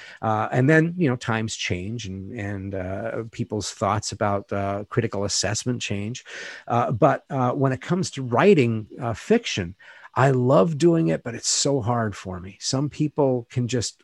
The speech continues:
flip it out. I find, uh, every word is a fight. But boy, do I love telling the stories. And I have a little book of, uh, ideas that I have for stories, including sometimes talking about stories themselves.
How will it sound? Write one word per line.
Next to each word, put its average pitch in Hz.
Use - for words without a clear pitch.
flip -
it 123
out. 120
I 131
find, 135
uh, 113
every 127
word 117
is 101
a 92
fight. -
But 101
boy, 143
do 123
I 113
love 110
telling 104
the 90
stories. 80
And 110
I 104
have 107
a 110
little 113
book 107
of, 104
uh, 101
ideas 110
that 104
I 101
have 101
for 98
stories, 95
including 131
sometimes 117
talking 110
about 101
stories 104
themselves. 95